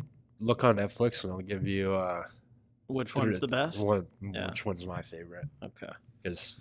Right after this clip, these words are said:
Speaker 1: they're all, they're all really good and make you think, but yeah.
Speaker 2: All right.
Speaker 1: Yeah. Good suggestion.
Speaker 2: Um, anything else we wanna touch on, on what you're watching?
Speaker 1: Uh, I finished Griselda,
Speaker 2: Yeah,
Speaker 1: and
Speaker 2: yeah,
Speaker 1: I,
Speaker 2: just,
Speaker 1: I was
Speaker 2: yeah.
Speaker 1: late to that. Uh,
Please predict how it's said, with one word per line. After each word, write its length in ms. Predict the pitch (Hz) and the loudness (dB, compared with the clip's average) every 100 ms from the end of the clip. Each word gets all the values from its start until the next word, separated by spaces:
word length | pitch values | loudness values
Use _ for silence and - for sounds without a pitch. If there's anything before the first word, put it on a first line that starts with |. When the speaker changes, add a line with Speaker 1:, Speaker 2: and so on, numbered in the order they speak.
| - | -6
Speaker 1:
they're 240 | 101 113 110 | 6 8 10
all, 220 | 120 113 | 10 8
they're 220 | 92 110 | 8 8
all 180 | 117 104 | 10 8
really 240 | 101 98 | 4 0
good 240 | 92 98 87 | -2 -6 -6
and 120 | 87 | -14
make 160 | 90 - | -16 -16
you 60 | |
think, 360 | - 92 98 - - | -12 -10 -10 -12 -6
but 220 | 82 - - _ - | -6 -6 -18 _ -20
yeah. 140 | 85 80 _ _ _ - - _ _ _ _ _ _ _ - | -18 -18 _ _ _ -20 -20 _ _ _ _ _ _ _ -10
Speaker 2:
All 100 | 156 | -6
right. 200 | 190 190 - | -4 -6 -8
Speaker 1:
Yeah. 160 | - 123 - _ _ _ _ - - - - _ | -8 -8 -10 _ _ _ _ -20 -20 -20 -20 _
Good 120 | - | -10
suggestion. 480 | - 107 107 - - - _ - | -8 -4 -4 -4 -10 -14 _ -2
Speaker 2:
Um, 920 | 143 135 135 135 135 131 131 131 127 - _ - - 147 120 | 2 4 4 4 2 2 0 -2 -6 -10 _ -20 -14 -6 -2
anything 240 | 139 147 | 0 2
else 240 | 143 143 | 2 4
we 60 | 156 | 2
wanna 200 | 143 139 | 2 2
touch 280 | 143 151 180 | 0 -2 2
on, 140 | 165 | 0
on 100 | 160 | 0
what 120 | 156 | -2
you're 100 | 151 | -2
watching? 400 | 156 170 147 233 - | -2 -2 -4 -4 4
Speaker 1:
Uh, 400 | 101 101 101 95 | 8 10 10 8
I 80 | 98 | 4
finished 360 | - 123 120 | 4 6 4
Griselda, 600 | - 90 90 95 113 135 135 - - - | 2 2 4 4 8 8 6 -4 -14 -8
Speaker 2:
Yeah, 140 | 127 | -6
Speaker 1:
and 160 | 87 92 | -2 0
Speaker 2:
yeah, 100 | 92 | 0
Speaker 1:
I, 60 | |
Speaker 2:
just, 140 | 90 90 | 0 0
Speaker 1:
I 40 | |
was 160 | 92 90 | -2 0
Speaker 2:
yeah. 60 | 185 | 2
Speaker 1:
late 200 | 185 - | 0 2
to 100 | 101 | 2
that. 360 | 101 113 - - _ - | 4 4 2 -8 _ -8
Uh, 500 | 92 87 87 90 | -6 -4 -4 -4